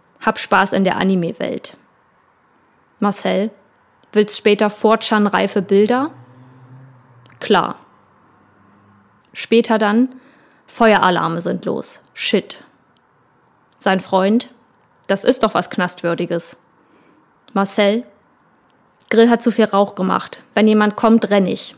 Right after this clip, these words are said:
In zwanzig Minuten oder so fahr ich fort. Bilder kommen sofort.“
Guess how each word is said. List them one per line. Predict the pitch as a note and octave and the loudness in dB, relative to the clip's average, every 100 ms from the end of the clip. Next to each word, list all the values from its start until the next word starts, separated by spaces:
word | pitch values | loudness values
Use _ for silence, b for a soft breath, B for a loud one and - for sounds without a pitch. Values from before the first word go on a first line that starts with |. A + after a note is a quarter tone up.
| - | -2
In | G#3+ | -2
zwanzig | - G#3+ A3 A3+ | 0 0 2 4
Minuten | A3+ A3 A3 | 6 6 4
oder | G#3+ G3+ | 2 2
so | F#3+ | 0
fahr | G3+ - F#3 | -2 -2 -4
ich | - | -4
fort. | - E3+ - - _ _ | -6 -6 -6 -14 _ _
Bilder | A3 G#3+ G3+ | 2 2 2
kommen | G#3 F#3+ | -2 -2
sofort.“ | F3+ - E3+ F3 - | -4 -6 -8 -8 -16